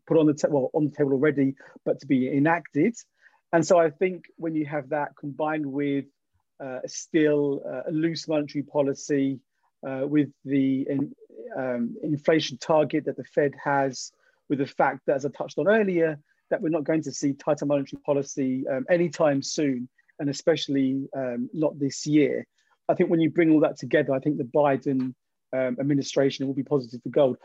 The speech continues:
Of course, we've taken away some of the uncertainty, I think, from more of a, um, a, a foreign policy, um, uh, dynamic. I think that'll be a little more stable, um,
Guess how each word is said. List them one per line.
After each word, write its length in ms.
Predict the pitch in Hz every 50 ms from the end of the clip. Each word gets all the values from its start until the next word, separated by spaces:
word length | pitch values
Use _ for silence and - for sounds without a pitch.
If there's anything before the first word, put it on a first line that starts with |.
| - - - _ -
Of 140 | 175 143
course, 260 | - - 220 185 - -
we've 140 | 170 147
taken 320 | - - 190 175 - 180 160
away 300 | 165 147 160 156 151 143
some 240 | 143 - 180 160 147
of 120 | 143 135
the 100 | 139 143
uncertainty, 840 | 143 139 135 - - - 175 165 160 160 - 151 139 - 143 135 135
I 80 | 143 135
think, 280 | - 156 147 139 131 -
from 300 | - 151 139 139 139 139
more 440 | 143 143 143 143 143 143 139 139 -
of 240 | - 143 135 135 123 - _ -
a, 340 | 143 135 135 131 131 131 135 - _ _ _ _ _ _ _ _ _ -
um, 460 | 131 127 123 123 123 120 - 110 - - _ -
a, 240 | 123 131 127 123 127 -
a 60 | 139
foreign 400 | 139 - - 180 156 151 147 143
policy, 640 | 143 - 175 160 160 147 - - 160 156 151 143 135 - _ _ -
um, 440 | 151 147 143 143 143 147 147 147 143 143 _ _ _ _ _ _ _ _ _ _ _ _ _ _ - -
uh, 380 | 131 131 127 127 123 123 120 123
dynamic. 640 | 123 156 151 151 156 156 156 165 190 269 - - - _ _ _ _ _ -
I 60 | 143
think 220 | 139 - 170 156 147
that'll 160 | 156 - 151
be 260 | 135 151 143 143 143
a 40 | 139
little 260 | 143 165 160 - 156
more 220 | 151 151 147 147 147
stable, 760 | - - - - 160 165 170 151 180 180 175 170 165 160 - -
um, 480 | 165 160 165 165 160 160 160 151 185